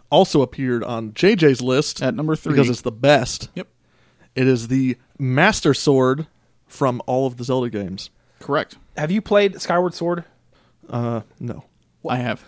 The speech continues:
Speaker 3: That's like the origin story
Speaker 1: I know.
Speaker 3: of it.
Speaker 1: I actually know because, uh, I watched my fiance play some of it.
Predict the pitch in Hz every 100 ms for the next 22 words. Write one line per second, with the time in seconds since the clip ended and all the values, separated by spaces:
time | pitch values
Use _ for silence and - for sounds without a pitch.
0 | - 247 - 285 269 247 269 320 247 226
1 | 247 370 339 175 185 - 233 214 254 220
2 | 175 170 170 156 156 147 - - 135 135
3 | 131 127 131 147 - - 127 131 120 175
4 | 160 139 123 127 117 117 107 117